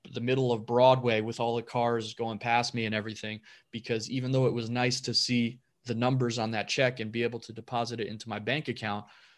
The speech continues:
there was a hollowness because it was the opposite of what I thought I should be feeling. So I went into, into a deli and bought myself a ginger ale and drank it. And it was just, you know, I get this check and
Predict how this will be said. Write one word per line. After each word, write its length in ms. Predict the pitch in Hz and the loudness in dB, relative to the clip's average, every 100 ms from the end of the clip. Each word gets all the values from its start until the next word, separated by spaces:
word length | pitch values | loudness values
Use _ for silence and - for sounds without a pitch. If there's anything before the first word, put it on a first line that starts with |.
| _ _ _ _ _ _ _ | _ _ _ _ _ _ _
there 100 | 127 | -2
was 160 | 123 117 | -2 -4
a 60 | |
hollowness 840 | 107 - 143 143 113 104 104 - - _ _ _ | -6 4 6 6 6 2 -2 -4 -6 _ _ _
because 500 | 120 - 113 107 - | -4 0 0 -2 -4
it 80 | 123 | -4
was 180 | 117 110 | -4 -4
the 140 | 117 | -4
opposite 520 | 117 127 131 123 131 117 | 0 0 0 -4 -4 -6
of 120 | 110 | -4
what 120 | 113 | -2
I 80 | 104 | -2
thought 320 | - 127 117 | -2 0 0
I 80 | - | 0
should 240 | 104 123 117 | -2 -4 -4
be 100 | 107 | -10
feeling. 440 | - 127 110 95 - - _ _ | -2 -2 0 -6 -14 -20 _ _
So 180 | - 120 | -4 0
I 60 | 107 | 0
went 280 | 117 123 | 0 -2
into, 720 | 120 117 - 117 107 117 117 | -4 -12 -6 -6 -4 -4 -4
into 220 | 117 113 113 | -4 -6 -6
a 40 | |
deli 400 | 110 123 120 117 | 2 2 4 4
and 120 | 107 | 2
bought 160 | 113 107 | 2 2
myself 400 | 110 - 110 113 | 0 0 -4 -4
a 40 | |
ginger 440 | 107 123 127 113 107 | -6 -4 -2 -2 -2
ale 260 | 104 104 - - _ - | -4 -6 -12 -20 _ -4
and 180 | 110 | -2
drank 400 | 107 120 123 120 | 0 2 2 2
it. 220 | 113 101 - _ _ | 0 -2 -6 _ _
And 160 | 110 | -4
it 80 | 110 | -2
was 160 | 107 110 | -4 -4
just, 380 | 117 110 - - _ _ _ _ _ _ _ _ _ _ - - - - | -4 -4 -6 -12 _ _ _ _ _ _ _ _ _ _ -14 -12 -14 -8
you 120 | 117 | -2
know, 80 | 113 | 2
I 80 | 110 | 2
get 240 | 120 113 | 2 0
this 160 | 120 - | -2 -2
check 340 | - 160 131 | 4 4 4
and 240 | 117 110 | -4 -6